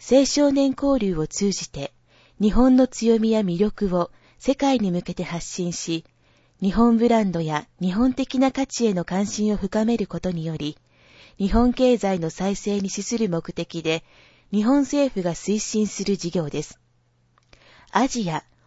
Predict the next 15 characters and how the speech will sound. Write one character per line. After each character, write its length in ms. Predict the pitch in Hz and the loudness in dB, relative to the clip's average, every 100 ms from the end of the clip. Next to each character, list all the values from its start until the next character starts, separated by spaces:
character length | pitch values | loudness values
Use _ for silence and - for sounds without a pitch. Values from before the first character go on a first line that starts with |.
| _ - | _ 2
お 120 | 226 | 4
よ 140 | 226 | 4
び 120 | 165 165 | 2 -4
北 300 | 165 - 233 | -4 0 2
米 240 | 226 220 | 2 2
の 200 | 185 175 - _ - | 0 -2 -6 _ 2
四 260 | 247 294 254 | 6 6 4
十 240 | 190 170 | 0 -2
一 120 | 175 | -4
カ 220 | - - 220 | -6 -8 -6
国 320 | 214 - - - | -6 -6 -8 -6
地 220 | - 247 | -2 -2
域 180 | - - | -2 -6
か 140 | 175 | -2
ら 200 | 147 151 | 0 0